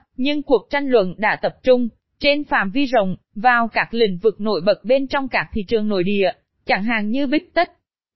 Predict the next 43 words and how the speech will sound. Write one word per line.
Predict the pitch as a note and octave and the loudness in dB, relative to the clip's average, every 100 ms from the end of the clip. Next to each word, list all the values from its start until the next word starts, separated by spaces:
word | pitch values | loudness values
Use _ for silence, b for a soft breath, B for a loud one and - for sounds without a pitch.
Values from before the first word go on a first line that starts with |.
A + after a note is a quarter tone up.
| - | -6
Các | F#3+ G#3 | -4 -2
nhà | A#3+ | -2
hoạch | A#3 A#3 B3 - | -4 -4 -4 2
định | G#3+ G#3 | 2 2
chính | G#3+ E3+ | 0 -2
sách, | F3+ E4 - _ _ - | -2 -4 -4 _ _ -4
ở | G#3+ | -4
cả | - F#3 | -2 -4
hai | G3+ C#4 | -2 -4
bờ | B3+ A3+ | -2 0
Đại | G3+ F3+ | 0 0
Tây | C4 C4 | -2 0
Dương | C#4+ C#4 B3 | 0 0 -2
đã | F3 | -2
đáp | E3+ G3+ | -2 -2
lại | G3+ | -4
sự | G3 G#3+ F#3+ | -2 -4 -2
tập | G3 - | -4 -4
trung | C#4 C#4+ C#4 | -4 -4 -2
vào | B3+ G3+ | -2 0
ngành | G#3+ G#3 | 0 -2
công | F#3+ C#4 C4+ | 0 -2 0
nghệ | A#3 F#3+ | 0 0
bằng | G3 G3 | -2 -4
các | G3 D3 | -4 -6
luật | G3+ G#3 - | -2 -4 -2
mới, | F#3+ E3 A3+ - _ _ | -2 0 -2 -6 _ _
chẳng | C4+ G#3 | -4 -2
hạn | B3 A#3 | -2 -2
như | B3+ | -2
đạo | D4 A3 | -2 0
luật | G#3+ G#3 | 2 2
thị | - G#3+ | 0 -2
trường | B3+ A#3 | 0 -2
kỹ | B3+ F#3+ | -2 -2
thuật | A#3+ F#3+ - | -2 -2 -2
số | F#3 F3+ | -2 -2
của | - G3+ | 0 2
Liên | F#3 B3+ B3+ | 2 0 0
minh | C4+ B3+ | 0 0
châu | A3+ | 0
Âu, | D3 A3+ A#3 - _ - | 2 2 0 -6 _ -2
và | B3+ | 0